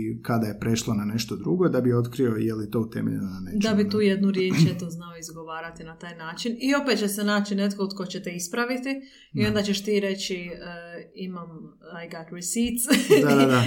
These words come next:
Speaker 2: <laughs> I opet će nastati svađa. <laughs>
Speaker 1: Tako je, da. Am, dobro, mi sad ne moramo taj članak, inače ako vas zanima, dakle, Kapovićev članak, ponovit ću, jezik i konzervatizam, a, na lupiga točka com, kad googlate, dobit ćete,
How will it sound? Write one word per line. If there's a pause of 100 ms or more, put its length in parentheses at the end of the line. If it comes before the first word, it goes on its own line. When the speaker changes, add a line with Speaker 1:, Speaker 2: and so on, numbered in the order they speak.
Speaker 2:
<laughs>
I
opet
će
nastati
svađa. (220)
<laughs>
Speaker 1:
Tako
je,
da. (500)
Am,
dobro,
mi
sad
ne
moramo
taj
članak,
inače
ako
vas
zanima,
dakle,
Kapovićev
članak,
ponovit
ću,
jezik
i
konzervatizam, (380)
a,
na
lupiga
točka
com,
kad
googlate,
dobit
ćete,